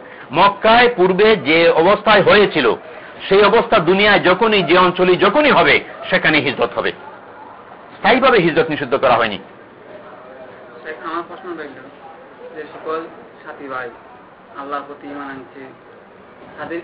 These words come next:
Speaker 2: স্ত্রীরা নামাজ অতপ্ত আদায় করে না এবং হিজাব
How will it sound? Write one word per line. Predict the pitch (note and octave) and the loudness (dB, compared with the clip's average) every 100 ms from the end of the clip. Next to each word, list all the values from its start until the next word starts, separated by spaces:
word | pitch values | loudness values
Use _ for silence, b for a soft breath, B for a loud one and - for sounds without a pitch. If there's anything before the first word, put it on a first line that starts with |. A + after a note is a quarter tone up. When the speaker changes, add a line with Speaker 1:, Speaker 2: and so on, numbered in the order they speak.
| - | -14
Speaker 2:
স্ত্রীরা | G3+ - F3+ E3 E3+ E3+ - - - - - - - - - - - - | -20 -18 -16 -12 -10 -10 -14 -20 -20 -20 -20 -20 -20 -20 -20 -20 -20 -16
নামাজ | D3 D3 D3+ C#3+ - - - | -12 -8 -8 -10 -14 -20 -20
অতপ্ত | C3+ D3 - - | -20 -20 -20 -14
আদায় | D3 C#3+ C#3 C#3 | -10 -10 -10 -12
করে | C#3 C#3+ | -14 -14
না | D3+ | -14
এবং | C#3 A#2+ - - - - - - | -16 -18 -18 -18 -20 -20 -18 -16
হিজাব | C#3 | -12